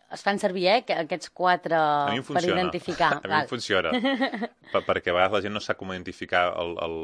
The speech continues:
Speaker 2: el pes que té el vi a la boca, no? Pues si feu que tothom sap, eh,
Speaker 1: Sí, tothom és
Speaker 2: aquests
Speaker 1: conscient,
Speaker 2: quatre
Speaker 1: no?
Speaker 2: elements,
Speaker 1: Exacte.
Speaker 2: jo crec que els coneix
Speaker 1: Sí.
Speaker 2: bé. Doncs, doncs feu aquest exercici i, i tindreu una, una aproximació i una,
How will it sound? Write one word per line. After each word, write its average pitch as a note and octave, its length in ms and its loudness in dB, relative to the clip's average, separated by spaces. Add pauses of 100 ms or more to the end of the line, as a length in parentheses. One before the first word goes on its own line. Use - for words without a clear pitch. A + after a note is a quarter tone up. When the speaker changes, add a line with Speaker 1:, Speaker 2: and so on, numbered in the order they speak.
Speaker 2:
el E2 120 -6
pes - 200 -4
que F2+ 120 -6
té F2 80 -6
el E2 160 -8
vi F2 120 -8
a E2 40 -6
la D#2+ 100 -6
boca, D2+ 280 -12
no? B2+ 280 -14
Pues - 240 -16
si E2+ 140 -8 (220)
feu F2 180 0
que F#2 80 -2
tothom E2 500 -10 (440)
sap, - 200 -8 (220)
eh, E2+ 160 -6 (160)
Speaker 1:
Sí, - 80 -2
tothom E3+ 240 -4
és F#3 60 2
Speaker 2:
aquests G3+ 100 -2
Speaker 1:
conscient, F#3+ 280 6
Speaker 2:
quatre - 20 -
Speaker 1:
no? G2 220 6
Speaker 2:
elements, G#2 280 6
Speaker 1:
Exacte. G2+ 180 2
Speaker 2:
jo G#2+ 80 2
crec G#2 100 2
que F#2+ 80 -2
els F2 100 -10
coneix E2+ 200 -8
Speaker 1:
Sí. F#2 80 -2
Speaker 2:
bé. F#2 160 0
Doncs, E2 280 -12 (160)
doncs D#2+ 360 -18 (200)
feu F#2+ 160 -2
aquest F2+ 160 -6
exercici F2+ 360 -10
i, G#2+ 180 -8 (140)
i E2+ 40 -12
tindreu E2 400 -10
una, E2+ 200 -10 (760)
una F2+ 180 -8
aproximació E2+ 720 -8
i F2 60 -4
una, E2 280 -10